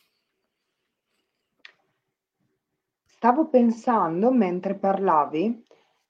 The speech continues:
che uno dei più antichi rituali, eh, che ho trovato all'interno dei miei studi, che come sai si rivolgono principalmente <laughs> ultimamente al vicino Oriente antico,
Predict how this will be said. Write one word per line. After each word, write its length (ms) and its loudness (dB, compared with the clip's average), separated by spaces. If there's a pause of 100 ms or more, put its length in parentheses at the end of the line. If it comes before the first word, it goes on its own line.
che 500 0
uno 320 2
dei 260 0
più 180 0
antichi 640 -2
rituali, 960 -2
eh, 920 -4
che 400 -2
ho 220 -2
trovato 640 2
all'interno 680 -4
dei 160 -4
miei 300 -4
studi, 680 -6 (1800)
che 320 -2
come 260 -6
sai 360 0
si 180 -6
rivolgono 880 -2
principalmente 1120 -8
<laughs> 40 -20
ultimamente 840 -2
al 100 0
vicino 400 -4
Oriente 380 -4
antico, 760 -4